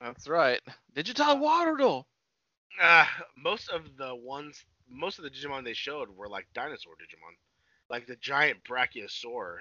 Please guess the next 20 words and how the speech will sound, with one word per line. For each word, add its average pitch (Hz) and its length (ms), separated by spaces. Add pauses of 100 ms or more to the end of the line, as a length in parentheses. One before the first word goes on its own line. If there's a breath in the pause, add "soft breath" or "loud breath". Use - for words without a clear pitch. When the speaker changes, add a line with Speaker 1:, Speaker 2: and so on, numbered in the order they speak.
Speaker 2:
has 98 200
the - 100
same 110 200
color 113 300
and 90 100
stripes 135 320
as 107 100
Greymon. 123 420 (960)
Speaker 1:
Uh, 139 140 (100)
I 156 60
noticed 170 320
that. 98 240 (340)
Speaker 2:
Yeah, 110 220 (120)
I 127 40
noticed 143 160
that. 135 80
I'm 135 80
like, 131 240
"Well, 113 140
okay." 101 200